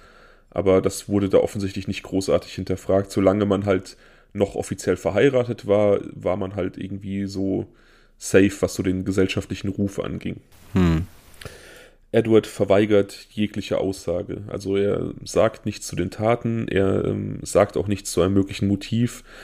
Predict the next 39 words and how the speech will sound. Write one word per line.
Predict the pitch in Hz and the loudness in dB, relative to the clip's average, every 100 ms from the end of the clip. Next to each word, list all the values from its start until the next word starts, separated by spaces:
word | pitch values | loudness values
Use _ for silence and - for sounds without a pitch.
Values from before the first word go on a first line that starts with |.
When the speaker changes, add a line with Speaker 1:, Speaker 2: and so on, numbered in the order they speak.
| - - - - - - | -18 -20 -20 -20 0 8
Speaker 1:
Er, | 98 98 90 62 | 10 10 6 2
ähm, | 98 87 73 - - - _ | 0 0 -6 -12 -20 -20 _
wird | 113 113 - | 4 4 6
wohl | 95 | 6
auch | - 95 | 6 6
relativ | 98 - 98 | 4 4 -4
frech | - - 101 - - _ | -6 0 0 -2 -14 _
und | - 101 - | -8 -8 -10
sagt | - 92 - | 2 4 4
der | 98 | 2
Polizei, | - 98 98 98 98 | 0 -2 2 4 4
sie | 98 | 2
könnten | - 104 101 | -2 -2 0
doch | 95 | 0
gar | 95 95 | 2 2
nicht | 101 | 2
beweisen, | 98 98 101 101 92 | 2 4 4 2 -4
dass | - | -2
er | 87 | -2
der | 98 | -2
Täter | - 95 90 | 0 -2 -2
ist, | - | -4
was | 92 - | -4 -2
halt | 87 | 2
auch, | 78 - - | 2 0 0
äh, | 101 - _ - - - - - - - - - | -2 -4 _ -18 -16 -16 -14 -16 -16 -20 -20 -14
ein | 95 | -8
bisschen | - 101 | -4 2
abstrus | 73 - - 110 113 98 | 2 0 -4 0 0 0
ist | 98 | -2
in | 76 | -2
Anbetracht | 101 98 - 104 104 | -2 -4 0 0 2
der | - | 2
Tatsache, | 98 101 101 101 | 2 2 0 -2
dass | 95 | -2
er | - | 2
da | 101 | 2
diese | 101 98 | 2 -2
Klamotten, | - 95 104 101 95 92 | 0 0 0 -2 -6 -6